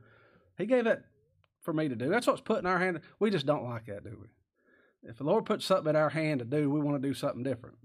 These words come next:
Like, "Well, I, I can do this and I can help over there." Yeah, but the Lord gave me this to do.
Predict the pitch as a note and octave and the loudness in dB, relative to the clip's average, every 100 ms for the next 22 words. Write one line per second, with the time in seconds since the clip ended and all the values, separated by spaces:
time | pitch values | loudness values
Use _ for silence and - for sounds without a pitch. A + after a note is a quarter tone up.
0 | - - F2 - _ _ _ A#2 F3+ G#3 | -16 -14 -14 -20 _ _ _ -4 2 2
1 | B3 A3+ B3+ B3 A#3 A#3+ A3+ D3+ A3+ F#3+ | 4 4 4 4 4 4 2 2 0 2
2 | A3+ G#3+ A3+ G#3+ A3+ G3 G#3 B3+ - G3 | 2 2 -2 -2 -2 0 2 0 0 2
3 | A#3 A3+ A3 G#3+ G3+ G3 - A#2+ A2 | 4 4 4 4 4 2 0 -8 -8